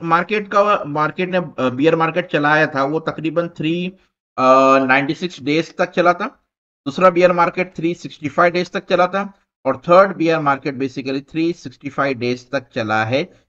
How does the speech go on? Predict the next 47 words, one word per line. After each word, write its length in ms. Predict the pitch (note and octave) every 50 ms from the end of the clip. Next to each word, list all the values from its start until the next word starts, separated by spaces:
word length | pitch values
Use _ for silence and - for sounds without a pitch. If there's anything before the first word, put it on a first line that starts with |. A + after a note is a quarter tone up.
| _ - -
ये 60 | C3+
हमको 220 | B2+ B2 B2 E3+
proof 280 | E3 - G#3+ A#3+ B3 -
हो 120 | F#3 D3
चुका 240 | - - - - G2+
है। 240 | G#2 F#2+ - - _ _ _ _ _ _ -
इसका 200 | D3 - A#3+ A3
मतलब 280 | A3+ A3+ A3+ B3 B3 -
क्या 160 | - A#3+ A#3
होगा 120 | A#3+ A#3
कि 80 | A#3 A3+
यहाँ 260 | G#3 G3 E3 F3 F#3
पर 160 | F3+ A3+ A3
market 440 | G3+ F3+ D#3 D3 D3+ D3+ - G#3 -
कोशिश 460 | - - D#3+ D#3+ E3 - G3+ G#3+ G3 G3
कर 160 | - D#3+ B2+
रहा 140 | A#2+ B2 B2
है 100 | - -
कि 120 | - F3
जो 120 | F#3 G#3
पिछले 420 | G3 - D#3+ D3+ - - F#3 G3+ G3+
वक्त 440 | F3 C#3 - F#3 F#3 - - - -
का 80 | F3
जो, 280 | E3 E3+ F3 F3 F3 E3+
अ, 560 | D#3+ - - B2+ C3 C3+ C3+ C3+ C#3 C3 A#2
basically 600 | C3 B2 - D3 C3+ D3+ D3 C#3+ C#3+ D3 D3+ D3 D3 - _ _ _ _ _ _ _ _ -
bear 180 | F3 A3 -
market 400 | G3 E3 C#3+ B2+ - C#3+ B2 A#2
था 40 | G3
उसको 280 | - - D3+ - - F3+
compare 420 | F3+ F3 D3+ C#3 A#2+ D#3 C#3+ C3+ C#3
कर 160 | - A#2 G#2
सके, 140 | G#2 - -
क्योंकि 260 | - D3 D3 D#3+ F3
यहाँ 280 | D#3 D3 C3 C3 C#3+
पर 220 | C#3+ - F#3 F3+ F3+
थ्री 200 | D#3+ E3+ F#3 F#3+
नाइंटी 300 | F3+ D#3+ D#3+ E3 E3 F#3
सिक्स 280 | F3+ - G3 F#3+ - -
डेज 140 | F3 E3+ F3+
है, 80 | G3 D#3+
यहाँ 300 | C#3+ D#3 D3+ F3+ G#3+ -
एक 200 | - F#3 F#3 -
साल 260 | - - F3+ F3+ F3
पूरा 240 | E3+ E3+ F3+ E3 D#3+
लगा 220 | D#3+ D3+ C#3 D3
है 220 | D3 C#3+ D#3+ F#3+